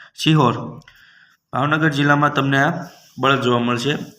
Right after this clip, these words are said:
મોબાઈલ નંબર તમે ડિસ્ક્રિપ્શનમાં નીચે જોઈ શકો છો. હવે આપણે અગિયાર નંબર ઉપર મિત્રો વાત કરવામાં આવે તો ઘોડી વેચવાની છે, જે, જે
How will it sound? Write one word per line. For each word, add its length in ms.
મોબાઈલ 300
નંબર 180
તમે 180
ડિસ્ક્રિપ્શનમાં 580
નીચે 320
જોઈ 260
શકો 280
છો. 120
હવે 180
આપણે 180
અગિયાર 260
નંબર 220
ઉપર 220
મિત્રો 280
વાત 200
કરવામાં 320
આવે 100
તો 120
ઘોડી 280
વેચવાની 460
છે, 200
જે, 180
જે 180